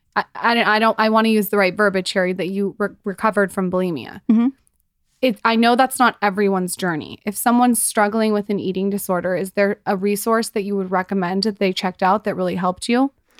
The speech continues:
Speaker 2: Yeah, so I was really lucky in that I think my eating disorder really coincided with the drinking and using. And so when I found a solution for that,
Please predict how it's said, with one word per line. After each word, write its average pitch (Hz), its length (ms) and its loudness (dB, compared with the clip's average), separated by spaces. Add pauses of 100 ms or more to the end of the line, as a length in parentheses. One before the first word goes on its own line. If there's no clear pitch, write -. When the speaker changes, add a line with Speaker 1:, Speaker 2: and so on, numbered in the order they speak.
(880)
Speaker 2:
Yeah, 240 260 2
so 220 240 -4
I 294 160 2
was 359 220 0
really 233 220 2
lucky 185 360 0
in 202 140 2
that 180 220 0
I 196 100 0
think 208 200 0
my 214 140 2
eating 190 300 0
disorder 208 480 -2
really 190 420 0
coincided 190 680 -2
with 185 140 -4
the 185 80 -2
drinking 185 380 -2
and 180 120 0
using. 220 520 0 (320)
And 190 240 0
so 196 160 -2
when 185 160 0
I 185 380 -2 (320)
found 226 360 0
a 226 40 0
solution 185 720 -2
for - 200 -2
that, 180 380 0